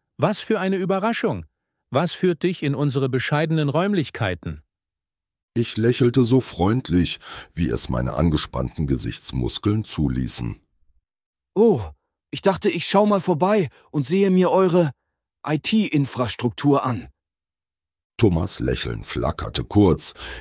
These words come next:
Speaker 2: wie eine Glühbirne kurz vor dem Durchbrennen.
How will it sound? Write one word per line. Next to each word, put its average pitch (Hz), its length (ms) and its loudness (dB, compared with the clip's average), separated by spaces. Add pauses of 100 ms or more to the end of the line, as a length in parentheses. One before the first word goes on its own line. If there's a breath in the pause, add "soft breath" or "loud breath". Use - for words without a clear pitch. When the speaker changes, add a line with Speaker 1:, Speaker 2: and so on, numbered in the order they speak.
Speaker 2:
wie 110 200 0
eine 104 320 4
Glühbirne 71 640 2
kurz - 340 0
vor 67 200 0
dem 65 180 0
Durchbrennen. 64 680 -2